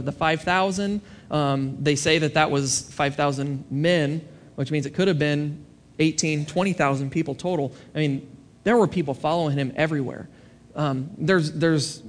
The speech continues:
places in the Gospels that tell us that, um, sometimes they were so surrounded by people, Jesus couldn't even move. Remember the times he had to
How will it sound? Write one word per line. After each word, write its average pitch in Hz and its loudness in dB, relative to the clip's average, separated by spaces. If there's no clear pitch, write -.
places 170 2
in 156 2
the 143 0
Gospels 151 2
that 151 0
tell 165 2
us 160 0
that, 151 0
um, 147 2
sometimes 190 2
they 165 2
were 151 2
so 214 2
surrounded 190 0
by 143 4
people, 160 0
Jesus 165 -2
couldn't 180 -2
even 143 0
move. 143 2
Remember 151 0
the 147 2
times 160 -2
he 165 -2
had 156 2
to 135 -2